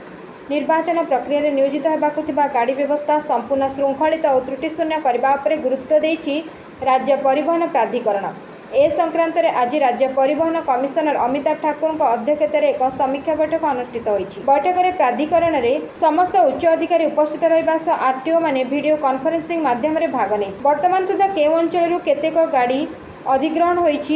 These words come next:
ସେ ସମ୍ପର୍କରେ ଆର୍‌ଟିଓ ମାନେ ତଥ୍ୟ ରଖିଥିଲେ। ତେବେ ବୁଥ୍ ସଂଖ୍ୟା ଅନୁଯାୟୀ ନିଜ ଅଞ୍ଚଳରେ ସମୁଦାୟ କେତେ ଗାଡ଼ିର ଆବଶ୍ୟକତା ରହିଛି, ଏହାର ପୁନଃ ଆକଳନ କରିବାକୁ ପରିବହନ କମିଶନର ନିର୍ଦ୍ଦେଶ ଦେଇଛନ୍ତି। ଦୁଇ ହଜାର ଉଣେଇଶ ନିର୍ବାଚନରେ ସମଗ୍ର ରାଜ୍ୟ ପାଇଁ ପରିବହନ ବିଭାଗ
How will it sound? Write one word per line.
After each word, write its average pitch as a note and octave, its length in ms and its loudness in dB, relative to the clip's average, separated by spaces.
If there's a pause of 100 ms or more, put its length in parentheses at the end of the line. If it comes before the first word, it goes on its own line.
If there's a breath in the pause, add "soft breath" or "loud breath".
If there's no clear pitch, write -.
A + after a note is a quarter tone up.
ସେ D4+ 220 0
ସମ୍ପର୍କରେ D4 680 2
ଆର୍‌ଟିଓ C4 380 0
ମାନେ E4+ 240 0
ତଥ୍ୟ C4 340 0
ରଖିଥିଲେ। G#3 360 -2
ତେବେ E4 300 2
ବୁଥ୍ D4+ 260 0
ସଂଖ୍ୟା E4+ 320 0
ଅନୁଯାୟୀ E4 360 2
ନିଜ D4+ 200 0
ଅଞ୍ଚଳରେ D#4+ 640 2
ସମୁଦାୟ D4 500 0
କେତେ D4 300 -2
ଗାଡ଼ିର D#4+ 300 0
ଆବଶ୍ୟକତା D4+ 560 0
ରହିଛି, F4 280 -2
ଏହାର C#4 240 2
ପୁନଃ D4 260 -2
ଆକଳନ D#4+ 400 0
କରିବାକୁ D4 480 0
ପରିବହନ C#4 440 0
କମିଶନର D4+ 500 -2
ନିର୍ଦ୍ଦେଶ A#3 400 -2
ଦେଇଛନ୍ତି। G3 380 -6
ଦୁଇ D#4+ 100 2
ହଜାର F4 300 2
ଉଣେଇଶ D4+ 300 0
ନିର୍ବାଚନରେ D4 720 2
ସମଗ୍ର C#4 440 0
ରାଜ୍ୟ C4 280 0
ପାଇଁ D#4+ 200 0
ପରିବହନ C#4 420 0
ବିଭାଗ D#4 280 0